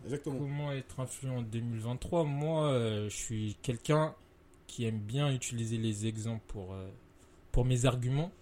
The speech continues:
Speaker 1: Ouais.
Speaker 2: Et pour moi, un bon exemple dans deux mille vingt-trois de cette, euh, influence que tu peux avoir, c'est Kershak. Et,
Speaker 1: Ok,
Speaker 2: euh,
Speaker 1: ok, intéressant.
Speaker 2: et
Speaker 1: Ok, je m'attendais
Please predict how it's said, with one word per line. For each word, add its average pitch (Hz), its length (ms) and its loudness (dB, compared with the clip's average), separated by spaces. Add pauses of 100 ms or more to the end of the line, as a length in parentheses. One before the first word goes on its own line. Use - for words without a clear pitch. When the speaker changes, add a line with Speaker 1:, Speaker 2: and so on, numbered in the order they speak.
(320)
Speaker 1:
Ouais. 131 160 4
Speaker 2:
Et 127 160 6
pour 147 180 2
moi, 165 200 6
un 143 120 6
bon 156 300 6
exemple 165 460 2 (920)
dans 120 280 0
deux 117 180 0
mille 131 160 0
vingt-trois 127 420 0
de - 40 -4
cette, - 380 -6
euh, 104 400 0 (200)
influence 143 520 0
que - 80 -4
tu 117 160 -6
peux 123 180 -2
avoir, 127 360 2
c'est 107 160 -6
Kershak. - 580 -2 (840)
Et, - 80 -8
Speaker 1:
Ok, 156 140 0
Speaker 2:
euh, 110 300 -2
Speaker 1:
ok, 151 140 -4
intéressant. 156 500 -2 (360)
Speaker 2:
et 120 320 0
Speaker 1:
Ok, 214 240 -4 (100)
je 131 60 2
m'attendais 156 180 6